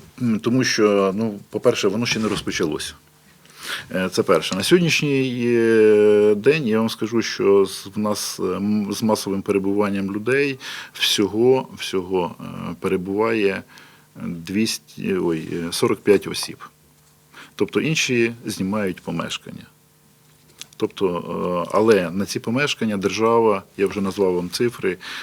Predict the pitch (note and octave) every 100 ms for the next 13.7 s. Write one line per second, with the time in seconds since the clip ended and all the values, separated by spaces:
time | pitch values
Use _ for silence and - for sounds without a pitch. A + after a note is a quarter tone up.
0 | - G2+ A2+ G#2 G2 F#2 F2 F2 F2 F2
1 | - - _ - - F2+ - G#2 - -
2 | A2 F#2 F2+ F2+ F2+ E2+ E2 E2 - -
3 | F#2+ - F2 E2+ F2+ E2+ G2 F#2 G2 -
4 | E2+ E2 E2 D#2+ - - - F2+ E2+ -
5 | - - - - - - G2+ C3 A#2+ G#2
6 | A#2 - F#2+ F2+ F2+ - - F#2+ F2+ E2+
7 | E2 _ _ _ _ - A#2 F#2+ G#2+ G#2
8 | G#2 G#2+ F#2 - F2 - F#2+ F2+ F2+ A2+
9 | B2+ C#3+ - - G#2 - - - - -
10 | - F#2 F2+ F2+ F2 F2+ G2+ G#2+ G2+ G#2
11 | F#2+ F#2 F2+ F2 E2+ - - F2 F2+ E2+
12 | E2 F#2 F2+ F2+ G2+ A2+ C#3+ C#3+ G#2+ F#2
13 | C3+ D3+ F#2 A2 A2+ - -